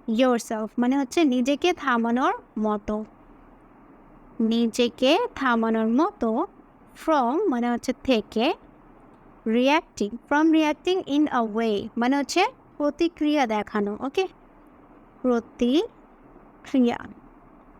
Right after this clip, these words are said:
প্রতিক্রিয়া দেখানো, দেখানো। In a way মানে হচ্ছে এমনভাবে,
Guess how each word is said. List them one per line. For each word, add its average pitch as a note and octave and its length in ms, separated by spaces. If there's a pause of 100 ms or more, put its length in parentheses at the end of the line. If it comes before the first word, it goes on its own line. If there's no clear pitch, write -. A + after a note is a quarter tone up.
(580)
প্রতিক্রিয়া D4 720
দেখানো, A#3 840 (1400)
দেখানো। A#3+ 1040 (440)
In E4+ 160 (180)
a B3+ 200
way A3+ 300
মানে A3+ 180
হচ্ছে B3 260
এমনভাবে, A3+ 920